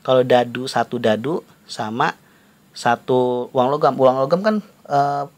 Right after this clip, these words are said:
populasinya dua. Kalau sebuah dadu kan enam. Berarti dua kali enam totalnya. Dua belas,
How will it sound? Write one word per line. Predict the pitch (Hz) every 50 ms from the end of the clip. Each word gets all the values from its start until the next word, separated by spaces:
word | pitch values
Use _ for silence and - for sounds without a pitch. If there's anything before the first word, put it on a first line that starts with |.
| _
populasinya | - 139 139 - - - - - 170 170
dua. | 156 127 117 117 113 - - - _ _ _ _ - - - - - _ _
Kalau | - 127 120
sebuah | 120 - - 135 127 120 117 123
dadu | 123 -
kan | - 104 -
enam. | - 131 127 120 117 - _ _ _ _ _
Berarti | 117 117 - - 156
dua | 135 127 135
kali | 143 - 135 127 135
enam | - 165 165 151 143 135 - _ _ _ _ _ _ _ _ _ _ -
totalnya. | 117 117 - 135 131 139 143 151 143 131 - _ _ _ _ _ _ _ _ _ _ _ _ -
Dua | 120 113 104
belas, | 113 131 139 143 135 131 - -